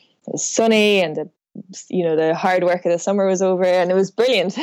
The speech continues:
<laughs> And then I had a problem with my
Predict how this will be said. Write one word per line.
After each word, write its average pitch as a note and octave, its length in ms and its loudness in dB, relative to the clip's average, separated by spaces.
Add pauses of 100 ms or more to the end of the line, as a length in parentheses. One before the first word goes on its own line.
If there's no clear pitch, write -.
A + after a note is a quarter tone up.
(120)
<laughs> - 200 -12
And A3 160 0
then A3 460 0 (680)
I G3 720 0 (1080)
had G#3+ 280 0
a - 20 0
problem A3 400 0
with F#3+ 120 -4
my F#3 120 -6